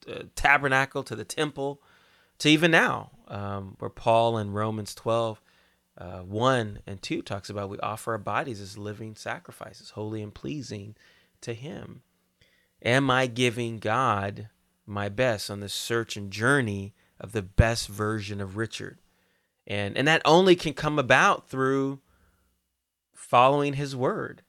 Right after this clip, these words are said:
right? That only can come about through laying down my life, submitting my life, submitting my wants and desires to what Scripture teaches.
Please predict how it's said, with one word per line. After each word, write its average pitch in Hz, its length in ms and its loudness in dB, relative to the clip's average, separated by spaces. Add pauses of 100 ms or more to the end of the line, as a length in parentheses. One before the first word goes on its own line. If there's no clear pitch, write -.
(140)
right? 135 340 0 (280)
That 123 200 2
only 170 320 4
can 147 140 -2
come 135 200 -4
about 123 560 2
through 117 360 -2
laying 123 420 -2
down 120 300 2
my 113 180 -2
life, 107 640 -6 (760)
submitting 139 680 2
my 110 160 -2
life, 104 260 -4
submitting 123 420 -4
my 123 180 0
wants 123 360 -2
and 117 80 -8
desires 110 760 0 (600)
to 123 120 -4
what 113 300 0
Scripture - 400 -10
teaches. - 580 -12